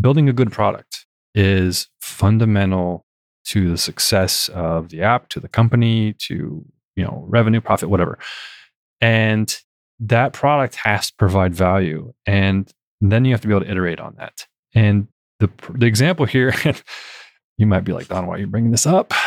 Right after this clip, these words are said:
Um, but I wanted to bring up the example of Notion moving from web views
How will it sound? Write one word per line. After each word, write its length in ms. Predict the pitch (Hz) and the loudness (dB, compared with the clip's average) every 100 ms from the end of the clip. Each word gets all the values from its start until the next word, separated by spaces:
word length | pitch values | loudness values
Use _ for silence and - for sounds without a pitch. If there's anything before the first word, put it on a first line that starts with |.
| - | -4
Um, 560 | - 143 139 135 220 185 - - - - _ - - - _ _ | 0 2 2 0 -6 -14 -18 -16 -14 -14 _ -20 -20 -20 _ _
but 400 | 139 117 120 - _ _ _ - | -6 2 2 0 _ _ _ 2
I 80 | |
wanted 300 | 117 135 170 156 | 4 4 2 2
to 60 | |
bring 240 | 127 127 120 | 2 2 0
up 120 | 110 | 2
the 80 | 110 | 0
example 460 | 92 92 87 90 | 2 0 -2 -4
of 140 | 85 87 | -4 0
Notion 600 | 98 123 - 90 82 80 _ - | 2 2 2 -4 -6 -12 _ -4
moving 400 | 95 101 113 127 | 2 4 4 2
from 380 | 117 110 90 85 | 2 2 2 0
web 240 | 85 120 | 0 0
views 480 | 139 151 190 185 - | 2 0 0 -4 -14